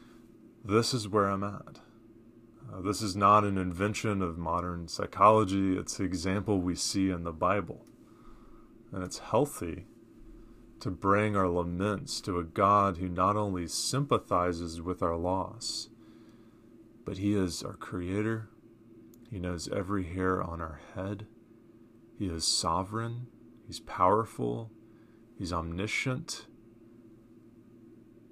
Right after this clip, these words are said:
He knows the sorrow. He knows the pain, and he's doing something about it.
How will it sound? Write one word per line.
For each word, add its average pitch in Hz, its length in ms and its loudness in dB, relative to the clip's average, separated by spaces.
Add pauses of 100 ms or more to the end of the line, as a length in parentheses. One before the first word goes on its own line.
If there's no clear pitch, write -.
(220)
He 104 160 -12
knows 98 920 -4 (880)
the 92 100 -4
sorrow. 82 720 -4 (380)
He 95 120 -6
knows 87 540 -4
the - 140 -6
pain, 82 680 -10 (760)
and 90 160 -8
he's 82 200 -8
doing 92 420 -2
something 85 460 -8
about 80 400 -6
it. 80 180 -8